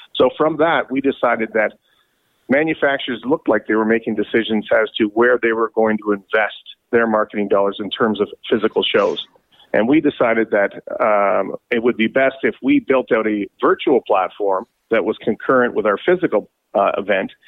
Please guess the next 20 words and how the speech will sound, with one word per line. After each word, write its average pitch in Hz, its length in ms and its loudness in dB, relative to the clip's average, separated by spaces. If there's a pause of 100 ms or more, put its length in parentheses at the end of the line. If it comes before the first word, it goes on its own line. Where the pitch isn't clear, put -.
(320)
so 131 140 2
that 131 160 2 (200)
they 185 160 4
could 180 220 -4
make 147 240 0
decisions 113 500 -2
in 101 140 -2
tier 123 240 0
two 113 400 2
and 107 160 -2
tier 113 260 0
three 104 140 -2
markets 101 480 0
if, - 200 -2
in 110 120 -6
fact, 101 340 -2 (420)
they 113 200 2
wanted 131 400 0
to 107 160 -4
invest 98 260 -2